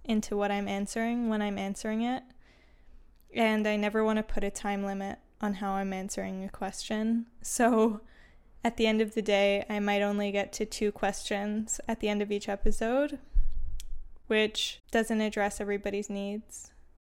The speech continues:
So today I thought it would be really nice to do a big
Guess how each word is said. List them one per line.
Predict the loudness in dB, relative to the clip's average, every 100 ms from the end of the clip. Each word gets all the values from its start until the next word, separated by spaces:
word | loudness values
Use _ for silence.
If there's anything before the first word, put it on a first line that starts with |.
| _
So | -8 2 4 6 4 0 -2 -12 -8
today | -2 2 4 4 2
I |
thought | 0 0 0 0 -4 -10 -20 -12 0
it | 2
would | 2
be | 0 0 2 0
really | 0 0 0
nice | 0 0 -2 -4 -10 -10
to | -4 2
do | 6
a | 6
big | 6 0 0 -4 -10